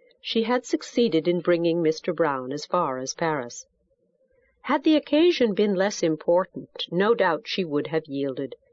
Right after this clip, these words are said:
The weather had been bad even when they left Pau,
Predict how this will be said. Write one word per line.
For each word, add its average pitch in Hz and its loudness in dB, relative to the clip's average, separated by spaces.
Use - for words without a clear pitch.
The 175 2
weather 175 4
had 160 -2
been 165 0
bad 156 2
even 165 0
when 156 2
they 156 4
left 151 -2
Pau, 151 2